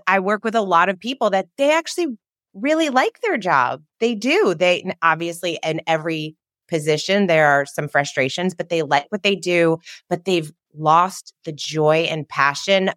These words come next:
of their creativity, of those creative pursuits. And that looks different for everyone. For me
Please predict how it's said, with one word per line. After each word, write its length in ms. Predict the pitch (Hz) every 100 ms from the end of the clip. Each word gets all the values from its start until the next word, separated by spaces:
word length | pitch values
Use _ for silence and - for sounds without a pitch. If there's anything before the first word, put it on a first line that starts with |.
| _
of 360 | 165 156 147 135 _ _
their 240 | 143 160 147
creativity, 840 | - 151 139 - 127 120 110 135 _ _ -
of 320 | 175 180 160
those 200 | 160 151
creative 440 | - 160 151 147 -
pursuits. 580 | 139 - 147 123 - - _ _ _ -
And 160 | 156
that 180 | 165 135
looks 260 | 156 - -
different 400 | 160 165 151 -
for 80 | -
everyone. 540 | 156 165 143 127 131
For 120 | 170 151
me 460 | 151 156 196 240